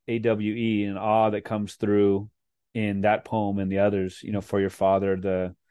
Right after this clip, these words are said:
like you talked about, just an admiration for the incredible amount of sacrifice. One of the lines is, "Mi padre es una indomable fuerza con un poder infinito." And, you know, the idea again of,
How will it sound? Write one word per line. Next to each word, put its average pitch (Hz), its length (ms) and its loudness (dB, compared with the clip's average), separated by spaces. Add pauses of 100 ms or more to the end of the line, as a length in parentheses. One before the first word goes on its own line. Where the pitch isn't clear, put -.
(400)
like 107 120 -2
you 113 60 -4
talked 101 240 0
about, 98 160 2
just 110 200 -4
an 113 40 -6
admiration 107 640 0
for 107 100 -6
the 95 100 -4
incredible 110 360 0
amount 95 200 0
of 92 60 -6
sacrifice. 92 840 -2 (760)
One 113 180 0
of - 20 0
the 110 80 4
lines 104 420 2
is, 98 440 0
"Mi 110 160 0
padre 117 420 4
es - 220 2
una 113 520 0 (320)
indomable 123 920 0 (160)
fuerza 143 640 -2 (280)
con 113 200 0
un 123 160 2
poder 117 520 4
infinito." 104 800 -2 (1080)
And, 107 840 2
you 113 100 0
know, 98 340 0 (380)
the 120 140 2
idea 107 300 2
again 104 280 0
of, 95 280 -4